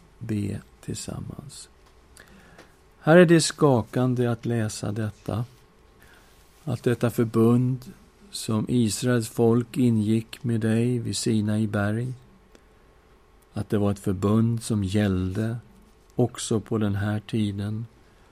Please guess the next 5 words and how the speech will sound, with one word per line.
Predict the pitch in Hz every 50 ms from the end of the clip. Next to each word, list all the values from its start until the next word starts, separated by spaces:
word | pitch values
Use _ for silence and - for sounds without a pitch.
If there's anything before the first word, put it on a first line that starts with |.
| _ _ _ _ _ - - _ _ - - _ - - - - - _ _ _ - - -
på | - - - -
Amos | - 120 120 120 120 120 117 117 113 - -
tid, | - 127 117 113 120 131 123 127 -
på | - 120 98
sjuhundratalet. | - - 113 110 104 107 104 101 101 101 98 98 98 - 107 107 107 101 101 107 110 113 - - - -